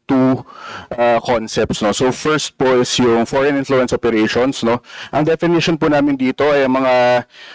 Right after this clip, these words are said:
pagkilos o pagpapalaganap ng impormasyon na naglalayong manipulahin ang mga opinyon, paningin, at pakikitungo ng publiko sa mga issue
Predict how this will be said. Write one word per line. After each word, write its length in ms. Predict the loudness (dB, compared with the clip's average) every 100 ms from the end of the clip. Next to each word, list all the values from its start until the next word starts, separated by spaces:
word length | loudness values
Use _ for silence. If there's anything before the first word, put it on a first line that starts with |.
| -12 -10
pagkilos 720 | -10 -4 0 2 2 0 -2
o 80 | -2
pagpapalaganap 1200 | -4 -4 -4 -2 -2 0 0 0 0 2 2 -2
ng 240 | -2 -2
impormasyon 560 | -2 0 0 0 0 2
na 160 | 2
naglalayong 580 | 2 0 0 2 2 0
manipulahin 680 | -2 -4 -2 0 2 2 2
ang 160 | 2 2
mga 160 | 2
opinyon, 640 | 0 -2 0 0 0 -2 -10 -20 -20 -20 _
paningin, 640 | -2 0 2 2 2 -2 -4
at 160 | -4
pakikitungo 640 | -4 -4 -2 0 2 2 2
ng 160 | 0
publiko 400 | -2 -2 0 0
sa 80 | 0
mga 320 | 0 0 0
issue 400 | 0 0 2 0